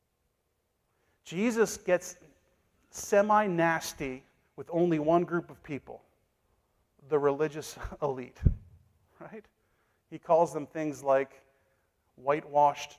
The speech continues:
tombs, right? To be culturally elite, to be ethnically elite, to be socioeconomically elite, to be religiously elite, any of these things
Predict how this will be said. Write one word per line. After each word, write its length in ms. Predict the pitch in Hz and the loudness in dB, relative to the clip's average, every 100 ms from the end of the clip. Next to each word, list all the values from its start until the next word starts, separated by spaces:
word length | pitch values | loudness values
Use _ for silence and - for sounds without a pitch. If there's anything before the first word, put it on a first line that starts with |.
| _ | _
tombs, 760 | - 156 135 120 113 - - - _ _ - | -18 -14 -14 -14 -20 -20 -20 -20 _ _ -20
right? 180 | 139 175 _ _ _ _ _ _ _ _ _ _ _ _ _ _ _ _ _ _ _ _ _ _ _ _ _ _ _ _ _ _ _ _ _ _ _ _ _ _ _ _ - | -20 -20 _ _ _ _ _ _ _ _ _ _ _ _ _ _ _ _ _ _ _ _ _ _ _ _ _ _ _ _ _ _ _ _ _ _ _ _ _ _ _ _ -12
To 80 | |
be 340 | 170 196 196 180 _ _ _ _ _ _ _ _ | -4 -2 -2 -8 _ _ _ _ _ _ _ _
culturally 640 | - 185 214 - 185 165 156 | 0 2 2 0 -4 -4 -4
elite, 360 | 143 131 123 - _ _ _ _ _ _ _ _ _ _ | -4 -4 -8 -12 _ _ _ _ _ _ _ _ _ _
to 120 | - | -16
be 380 | 147 175 175 170 _ _ - | -8 -4 -2 -4 _ _ -4
ethnically 760 | 196 208 196 175 170 160 151 151 | -2 -2 0 0 0 -4 -4 -2
elite, 380 | 143 135 127 - _ _ _ - | 0 0 -4 -8 _ _ _ -12
to 100 | 165 | -4
be 140 | 190 | -4
socioeconomically 1500 | 170 - 226 240 - 220 202 196 196 180 208 226 208 - 175 | -4 4 8 8 6 4 6 4 4 4 6 6 2 -2 -2
elite, 320 | 160 156 151 - | 0 -2 -4 -6
to 100 | 175 | -6
be 120 | 202 | 0
religiously 640 | 196 190 247 254 208 202 | 2 6 4 4 -4 -2
elite, 260 | 165 170 180 | 0 -2 -4
any 260 | 190 277 285 | -4 -2 -2
of 140 | 233 | -2
these 200 | 202 220 - | -4 -6 -4
things 300 | 277 254 | -2 -2